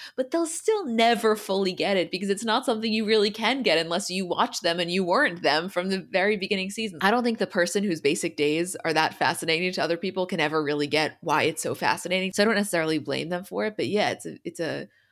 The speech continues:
wild concept when you really think about it. Even though, like, if you're gonna ask me, of course I'd rather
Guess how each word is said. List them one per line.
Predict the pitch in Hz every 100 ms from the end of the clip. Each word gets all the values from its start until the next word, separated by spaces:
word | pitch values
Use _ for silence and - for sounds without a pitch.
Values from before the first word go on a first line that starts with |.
| _ _
wild | - 220 185 -
concept | 147 185 - -
when | 156
you | 147
really | 147 113
think | - 139
about | 131 - -
it. | - - -
Even | 349 370 392
though, | 440 381 196 247 - - - -
like, | 240
if | 254
you're | 269
gonna | 262
ask | 262 285 294
me, | 208
of | 208
course | - 349 392 233
I'd | 190 202
rather | 202 214 196 175